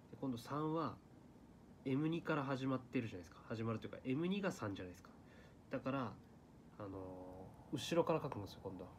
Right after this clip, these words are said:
えー、こういう感じで、ここが、あー、ジョブ三なんだなと。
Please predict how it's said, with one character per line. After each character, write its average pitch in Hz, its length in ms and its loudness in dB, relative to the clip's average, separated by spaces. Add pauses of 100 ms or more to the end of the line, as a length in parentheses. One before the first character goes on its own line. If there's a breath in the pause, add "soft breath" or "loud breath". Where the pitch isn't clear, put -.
(880)
え - 40 -10
ー、 - 1500 -16
こ 113 60 -2
う - 0 -
い - 20 0
う 104 40 -2
感 95 220 -4
じ 98 100 -10
で、 98 220 -2 (1300)
こ - 80 -14 (100)
こ 127 120 2
が、 123 240 0 (100)
あ 98 300 -2
ー、 - 40 -10
ジ - 80 -4
ョ 104 60 0
ブ 104 140 -4
三 104 340 -2
な 101 80 0
ん 95 140 -4
だ 92 80 -8
な 92 80 -8 (260)
と。 - 100 -8